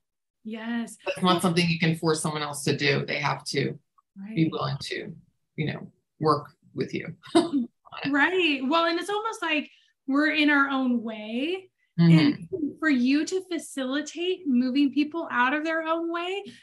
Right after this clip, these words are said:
Speaker 1: because you have all these layered gifts, that's a beautiful coach, is to bring these gifts to the table and to share with them, like, "Hey, here's, here's we're gonna, what we're gonna do next," you know?
Speaker 2: Yeah.
Speaker 1: Um, and sometimes it's just easier for someone else just to say, "Hey,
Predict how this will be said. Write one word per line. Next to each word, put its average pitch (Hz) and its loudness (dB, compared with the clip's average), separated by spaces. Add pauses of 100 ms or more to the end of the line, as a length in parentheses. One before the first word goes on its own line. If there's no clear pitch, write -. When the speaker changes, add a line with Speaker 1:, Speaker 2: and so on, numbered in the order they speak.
(120)
Speaker 1:
because 320 -2
you 330 0
have 262 -4
all 262 0
these 247 -2
layered 240 -2
gifts, 262 -10 (440)
that's 277 -2
a 285 -4
beautiful 254 -2 (380)
coach, - -8
is 254 -6
to 269 -2
bring 277 0
these 285 2
gifts 269 -6
to 277 -4
the 254 -4
table 277 -4
and 277 -2
to 247 -6
share 240 -4
with 277 -6
them, 320 -4
like, 254 -4 (380)
"Hey, 294 -4
here's, 262 -6 (120)
here's 269 -8
we're 269 -10
gonna, 269 -6 (120)
what 247 -6
we're 240 -4
gonna 254 0
do 247 -2
next," 202 -6
you 233 -4
know? 240 -2
Speaker 2:
Yeah. - -8 (420)
Speaker 1:
Um, 277 2
and 311 2
sometimes 403 -4
it's 262 -6
just 262 -8
easier 269 0
for 247 -8
someone 254 -2
else 240 -2
just 240 -10
to 240 -8
say, 240 -8
"Hey, 220 -10